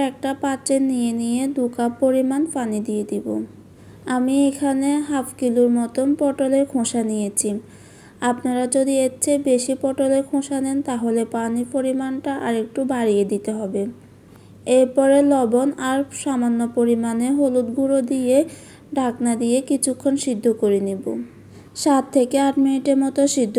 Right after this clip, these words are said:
করে নেব। এরপর একটি খোসা নিয়ে চেক করে দেখবেন যে সিদ্ধ হয়েছে কিনা।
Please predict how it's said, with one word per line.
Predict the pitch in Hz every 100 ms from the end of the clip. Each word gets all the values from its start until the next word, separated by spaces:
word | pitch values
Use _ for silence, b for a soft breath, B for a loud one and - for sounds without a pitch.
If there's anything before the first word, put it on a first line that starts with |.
| 214
করে | 226 214
নেব। | 214 208 226 214 - B B B -
এরপর | 247 254 254 277
একটি | 277 262 - 269
খোসা | 269 285 277 277
নিয়ে | 269 269 269 285
চেক | - 277 240
করে | - 233 240
দেখবেন | 262 254 269 262
যে | 277 294
সিদ্ধ | - 233 196
হয়েছে | 226 214 202 214
কিনা। | 214 214 202